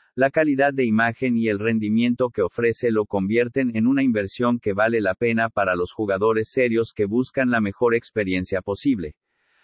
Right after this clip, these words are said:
Conclusión. En conclusión, el monitor L G Ultra Gear O L E D dos siete G R nueve cinco Q E es un verdadero caballo de batalla para los jugadores exigentes.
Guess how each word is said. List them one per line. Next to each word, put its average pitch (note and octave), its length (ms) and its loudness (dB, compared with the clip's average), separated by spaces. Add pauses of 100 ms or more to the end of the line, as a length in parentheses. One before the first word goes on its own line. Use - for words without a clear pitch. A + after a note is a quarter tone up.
(300)
Conclusión. C3+ 720 2 (160)
En A2 160 2
conclusión, B2 800 0 (160)
el C3 120 2
monitor D3 560 2
L C3+ 220 0
G C3 180 0
Ultra G2+ 300 -2
Gear C3 320 -2
O A#2+ 80 0
L A#2+ 180 2
E G#2+ 60 0
D G#2+ 140 0
dos A2+ 200 0
siete A#2+ 400 -2
G B2 200 0
R G#2 200 -2
nueve G#2+ 280 0
cinco C#3 360 0
Q C3 220 2
E A#2 180 -2
es A#2+ 140 -6
un C#3+ 140 0
verdadero A#2+ 500 0
caballo A2+ 460 0
de G2+ 100 0
batalla A2+ 540 -2
para G#2 240 0
los G2 180 -2
jugadores G2 580 -2
exigentes. G#2 760 -4